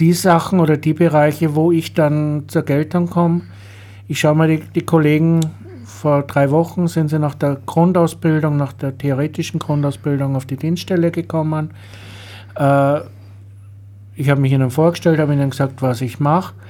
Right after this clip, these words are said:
Äh, morgen haben wir zum Beispiel die erste Supervision, wo wir einfach schauen, was haben sie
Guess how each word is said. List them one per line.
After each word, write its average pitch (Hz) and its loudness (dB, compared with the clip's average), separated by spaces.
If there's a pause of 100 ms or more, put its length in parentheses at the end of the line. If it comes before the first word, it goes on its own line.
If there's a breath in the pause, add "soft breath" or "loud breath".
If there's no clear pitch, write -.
(540 loud breath)
Äh, 139 4
morgen 143 4
haben 156 2
wir 151 0
zum 147 0
Beispiel 143 0
die 143 -2
erste 135 0
Supervision, 170 0
wo 147 2
wir 143 2
einfach 143 -2
schauen, 147 0
was 143 -2
haben 143 0
sie 147 -2